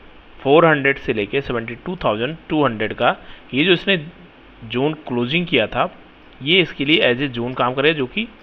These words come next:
supply जोन का work करेगा। यहाँ पे Market इसको break नहीं करना चाहिए, जैसा पूरे दिन की trading बनी हुई है और नीचे ये range बना हुआ है। तो overall closing point of view से इसके लिए सेवेंटी टू थाउजेंड फ़ोर हंड्रेड का level थोड़ा सा important लग रहा है, इसके आसपास कर सकता है।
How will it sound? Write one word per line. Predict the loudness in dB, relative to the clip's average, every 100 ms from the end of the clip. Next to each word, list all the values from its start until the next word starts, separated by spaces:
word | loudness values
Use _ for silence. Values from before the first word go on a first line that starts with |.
| -20 -10
supply | -6 0 2
जोन | 2 -2
का | -2 -4 -4
work | -6 -4
करेगा। | -4 0 0
यहाँ | 0 -2
पे | -6 -8 -18 -20 -20 -16 0
Market | 2 2 0
इसको | 0 -2 -2
break | 0 0 -2
नहीं | -6 -2 -2
करना | 0 -2 -2 -6
चाहिए, | -4 -2 0
जैसा | -2 -2 -4
पूरे | -2 -4
दिन | -4 -8
की | -8
trading | -4 -2 -2 -4
बनी | -4 -6
हुई | -10 -14
है | -16 -20 -20 -10 -2
और | 2
नीचे | 2 2 2
ये | 4 2
range | 2 -2
बना | -2 -4
हुआ | -6
है। | -6
तो | -2
overall | 0 4 6 4 0 -6 -20 -6
closing | -4 -2 -2 0
point | 2 2 2
of | 2
view | 0
से | 2 0
इसके | 0 -2
लिए | -2
सेवेंटी | -2 -4 -6 -6
टू | -6 -2
थाउजेंड | -2 -2
फ़ोर | -4 -4 -2
हंड्रेड | 0 0 0 -4 -12 -20 -20 -4
का | -2
level | 2 2 2 0
थोड़ा | 0
सा | 0
important | -2 -4 -4 -2 -4 -2
लग | -4 -4
रहा | -2 0
है, | 0
इसके | 0 -6 0 0
आसपास | 2 0 0
कर | -2 -6
सकता | -6 -12
है। | -12